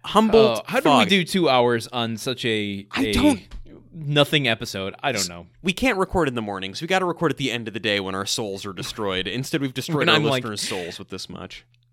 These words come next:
Speaker 2: pushing us to get to bed. Yeah, now I
Speaker 1: Yes.
Speaker 2: just wanna go push to get some pancakes in my stomach.
Speaker 1: Yeah, get some
Speaker 2: Um,
Speaker 1: pancakes, dude.
Speaker 2: we got one little post-sample. Truman, do you recognize that we are halfway to the halfway point of the season?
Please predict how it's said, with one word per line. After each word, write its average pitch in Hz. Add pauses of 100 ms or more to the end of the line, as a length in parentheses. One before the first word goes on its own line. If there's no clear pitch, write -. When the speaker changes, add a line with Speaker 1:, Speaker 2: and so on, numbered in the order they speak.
(220)
Speaker 2:
pushing 170
us 131
to 127
get 117
to 110
bed. 87
Yeah, 104
now 131
I 131
Speaker 1:
Yes. 123
Speaker 2:
just 104
wanna 110
go 104
push 107
to 107
get 98
some 95
pancakes 92
in 98
my 92
stomach. 92 (320)
Speaker 1:
Yeah, 180
get 139
some 135
Speaker 2:
Um, 175
Speaker 1:
pancakes, 139
dude. 85 (880)
Speaker 2:
we 160
got 185
one 190
little 180
post-sample. 117
Truman, 120
do 143
you 220
recognize 101
that 110
we 180
are 107
halfway 139
to 123
the 107
halfway 120
point 92
of 82
the 87
season? 82